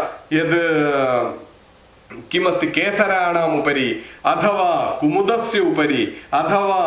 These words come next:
आम्, चन्द्रप्रकाशस्य उपरि अथवा जलस्य उपरि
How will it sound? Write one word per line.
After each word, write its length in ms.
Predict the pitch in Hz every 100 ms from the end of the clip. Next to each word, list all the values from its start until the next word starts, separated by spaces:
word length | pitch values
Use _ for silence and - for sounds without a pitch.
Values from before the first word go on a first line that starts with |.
| 135 - - -
आम्, 800 | 135 131 127 127 127 123 120 117
चन्द्रप्रकाशस्य 1200 | - 208 196 240 233 233 208 196 196 196 196 190
उपरि 360 | 160 165 156 123 - - -
अथवा 440 | 151 165 208 202 170 139 - 120 120
जलस्य 500 | 285 190 240 - 254 220
उपरि 360 | - 185 151